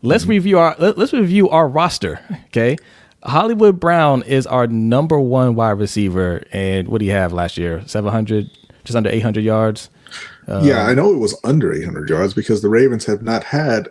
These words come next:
Speaker 2: an eight hundred yard receiver since two thousand sixteen.
Speaker 1: Yeah, yeah. Uh, okay, they're, they're saying 'cause he's fragile, he gets hurt. I get that. I get that. Uh, you can't really predict, uh, injuries,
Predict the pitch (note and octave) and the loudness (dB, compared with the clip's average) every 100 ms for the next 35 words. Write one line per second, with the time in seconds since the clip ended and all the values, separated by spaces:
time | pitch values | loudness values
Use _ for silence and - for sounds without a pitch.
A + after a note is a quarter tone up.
0 | - A2+ G#2+ A2+ A2+ G2+ G#2 G2+ F2+ - | -8 -4 -2 -2 -2 -2 -2 -2 -4 -2
1 | E3 G#2 G2+ - F#2+ - F2+ F2 D#2+ - | 0 2 0 0 -10 -6 -4 -4 -6 -8
2 | - A2 F2+ - _ _ _ - A2 F2 | -8 -8 -8 -12 _ _ _ -4 -4 -4
3 | - _ _ _ _ - A2+ F#2 F#2 - | -12 _ _ _ _ -6 -4 -4 -8 -16
4 | - A#2 A2+ G#2+ - _ - A#2+ A2+ G2 | -8 -2 -2 -2 -6 _ -8 -4 -2 -4
5 | F#2 A2 G2 G#2 G#2 G2+ - F#2+ - F#2+ | -4 -4 -2 -2 -2 -4 -6 -12 -6 -4
6 | F2+ F#2 F#2 F#2+ - F#2+ F2+ A2 G2+ - | -2 -4 -6 -8 -8 -6 -4 -4 -4 -6
7 | - - - - - G2 F#2 - F2+ - | -10 -14 -20 -20 -10 -8 -6 -8 -10 -12
8 | - G2+ F#2 G#2 B2 A#2 G#2 G2 - F2+ | -12 -8 -6 -6 -4 -2 -2 -4 -4 -8
9 | F2+ E2 - E2 D#2 - D#2 D2 D2+ - | -8 -10 -12 -12 -10 -12 -14 -14 -16 -18